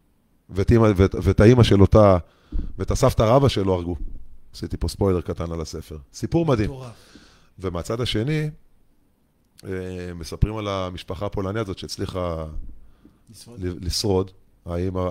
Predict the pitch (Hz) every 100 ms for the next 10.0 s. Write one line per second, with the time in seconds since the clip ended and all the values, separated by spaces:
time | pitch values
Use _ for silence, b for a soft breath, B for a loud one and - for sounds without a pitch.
0 | 80 85 95 101 92 98 101 85 92 95
1 | 90 87 85 98 98 85 85 85 85 82
2 | 80 85 87 - b b b - 117 -
3 | 101 - 107 87 98 104 95 87 82 78
4 | 104 107 95 - 90 85 90 107 - 87
5 | 85 - 107 98 95 87 - 98 104 95
6 | 85 101 101 - 98 127 127 b b b
7 | b b b 101 78 76 92 98 92 73
8 | 95 110 107 127 110 101 95 90 90 87
9 | 87 110 101 95 90 78 80 - 95 87